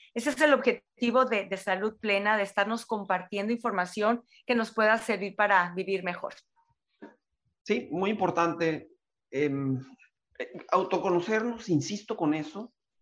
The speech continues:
Speaker 2: si eres una persona que te conoces mejor, todos estos, eh, siete puntos los vas a poder abarcar plenamente, pero primero desde el autoconocimiento. Yo le, le haría una petición a las personas que nos escuchan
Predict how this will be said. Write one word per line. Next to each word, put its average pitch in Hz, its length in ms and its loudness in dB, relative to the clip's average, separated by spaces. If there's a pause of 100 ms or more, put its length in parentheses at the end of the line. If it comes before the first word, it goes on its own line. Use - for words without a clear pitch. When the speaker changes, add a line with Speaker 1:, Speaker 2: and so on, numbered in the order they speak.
(540)
Speaker 2:
si 139 140 -2
eres 165 160 0
una 180 180 2
persona 151 320 0
que 151 120 -4
te 135 100 -2
conoces 143 340 -2
mejor, 147 360 0
todos 165 320 0
estos, 151 420 -10 (420)
eh, 110 300 -10
siete 147 340 -4
puntos - 640 -6 (720)
los 131 180 -2
vas 127 220 2
a 135 120 0
poder 131 280 2
abarcar 131 560 0 (480)
plenamente, 156 720 2
pero 139 260 0
primero 139 460 2
desde 131 220 2
el 120 100 -2
autoconocimiento. 117 920 -6 (1040)
Yo 247 300 0
le, 330 560 -4
le 151 220 -2
haría 160 320 2
una 175 580 0 (220)
petición 135 480 -2
a 180 40 -2
las 143 180 -4
personas 143 460 -4
que 131 120 -6
nos 113 160 -8
escuchan 120 580 -6